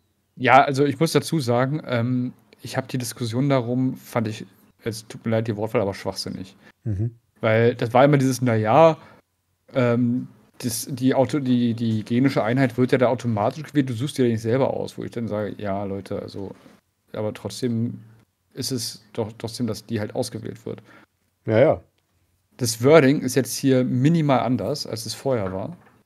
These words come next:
Speaker 1: Nur, dass jetzt noch eine Designer-Note dazugefügt haben, von wegen, ja, diese, äh, das erlaubt jetzt, dass du, äh, auch All of Defense machen kannst, wenn jemand Covering Fire macht.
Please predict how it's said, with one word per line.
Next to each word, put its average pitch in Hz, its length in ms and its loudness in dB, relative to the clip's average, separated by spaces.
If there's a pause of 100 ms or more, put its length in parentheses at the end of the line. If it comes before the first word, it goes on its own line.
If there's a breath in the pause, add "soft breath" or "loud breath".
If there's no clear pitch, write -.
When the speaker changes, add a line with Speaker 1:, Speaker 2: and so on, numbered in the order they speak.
(680)
Speaker 1:
Nur, 131 140 2
dass 135 140 2
jetzt 135 160 -2
noch 131 80 2
eine 120 100 0
Designer-Note 113 540 -2
dazugefügt 113 500 -8
haben, 123 260 -4
von 113 180 -8
wegen, 104 200 -4
ja, 101 140 0
diese, 131 480 2
äh, 120 220 2
das 131 160 -4
erlaubt 123 320 0
jetzt, 151 180 0
dass 123 140 -4
du, 117 340 -2
äh, - 40 -4
auch 117 300 -4
All 110 160 0
of 117 80 -2
Defense 185 360 0
machen 113 180 4
kannst, 104 260 -8
wenn 110 80 -6
jemand 110 200 -2
Covering 117 280 -2
Fire 120 280 -2
macht. - 280 -14